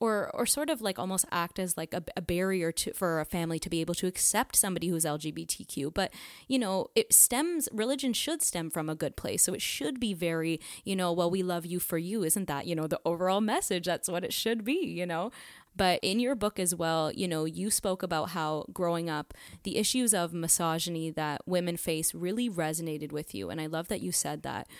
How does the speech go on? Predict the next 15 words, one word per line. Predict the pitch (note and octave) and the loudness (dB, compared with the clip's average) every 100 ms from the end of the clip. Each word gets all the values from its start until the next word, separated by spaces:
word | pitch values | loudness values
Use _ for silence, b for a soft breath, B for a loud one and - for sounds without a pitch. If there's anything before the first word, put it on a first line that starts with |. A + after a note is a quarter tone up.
| B | B
We | - G3 A#3+ | -4 0 2
speak | - - A3 | 2 2 2
a | G3 | 0
lot | F3 E3+ | 0 0
on | F3 | 0
this | E3 | -2
podcast | - D#3 D#3+ F#3 F#3 - | 0 -2 -2 -2 -2 -2
about | E3 E3 | -2 -2
the | D#3+ | 0
inequalities | G3+ - F3 E3 E3+ F#3 | -2 0 0 0 -2 0
that | F3+ | 0
women | D#3+ D#3+ E3 | -2 -2 -4
face | - D#3 F#3 | -2 0 2
in | E3+ | 2
society. | E3 E3 D#3+ D#3+ E3+ G3+ | 0 0 0 -2 -4 -6